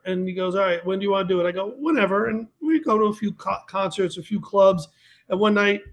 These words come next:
you know, after imbibing and having a great time at a, a, a local club, he says, "Hey, remember I told you about Pink Lady? Why don't we go tonight?"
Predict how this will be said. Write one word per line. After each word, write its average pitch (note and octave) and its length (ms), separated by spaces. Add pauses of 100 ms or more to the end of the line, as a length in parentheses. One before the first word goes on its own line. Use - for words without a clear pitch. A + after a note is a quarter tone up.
(140)
you A3 80
know, F#3 140
after F3+ 420
imbibing F3 540
and F3 100
having F3+ 280
a E3 40
great F3 300
time F#3 320
at E3+ 200
a, E3 500
a, E3+ 160
a F3 60
local F3+ 340
club, F#3+ 280
he F3+ 60
says, F#3+ 300 (260)
"Hey, C4 140
remember A#3+ 280
I C4+ 80
told B3 260
you A#3+ 60
about A3 280
Pink A3 160
Lady? A3+ 260
Why G3 160
don't A3+ 100
we A3 100
go G3 200
tonight?" A3+ 420